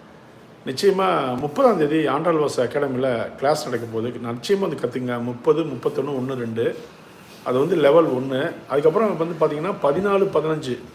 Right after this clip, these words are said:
ஜூன் பதினாலு, பதினஞ்சு வந்து ஹியூமன் பிஹேவியர் பிளஸ் மணி ஒர்க் ஷாப் நடக்க போகுது. இது ரெண்டா பிரிச்சாச்சு. இது வேணுங்கிறவங்க இதை எடுத்துக்கலாம், அது வேணுங்கிறவங்க அதை எடுத்துக்கலாம். நிச்சயமா ஒரு பெரிய மாற்றம்.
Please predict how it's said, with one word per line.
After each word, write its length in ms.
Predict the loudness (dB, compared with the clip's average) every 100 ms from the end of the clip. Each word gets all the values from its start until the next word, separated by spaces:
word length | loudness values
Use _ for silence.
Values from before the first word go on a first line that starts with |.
| -20 -20 -16 -2
ஜூன் 280 | 0 0 0
பதினாலு, 360 | 0 2 0
பதினஞ்சு 260 | 0 -2 -2
வந்து 500 | -2 0 -2 -2 -16 -20 -20 -20 -14 -2
ஹியூமன் 320 | 4 6 4 2
பிஹேவியர் 360 | 0 2 2 0
பிளஸ் 240 | -2 -2 -2
மணி 200 | 0 0
ஒர்க் 220 | 0 -2
ஷாப் 120 | -4
நடக்க 240 | -4 -6
போகுது. 240 | -6 -6 0
இது 180 | 2 4
ரெண்டா 160 | 2
பிரிச்சாச்சு. 580 | 2 -2 2 2 2 -6 -12 -20 -20 -12 -2
இது 140 | 4
வேணுங்கிறவங்க 360 | 6 6 6 6
இதை 140 | 6
எடுத்துக்கலாம், 200 | 4 2
அது 240 | 2 4 2
வேணுங்கிறவங்க 160 | 0
அதை 160 | 0 -2
எடுத்துக்கலாம். 400 | -2 -2 -2 -2
நிச்சயமா 200 | -4 -2
ஒரு 160 | -2 -2
பெரிய 260 | -2 -2
மாற்றம். 520 | 0 -2 -2 -4 -6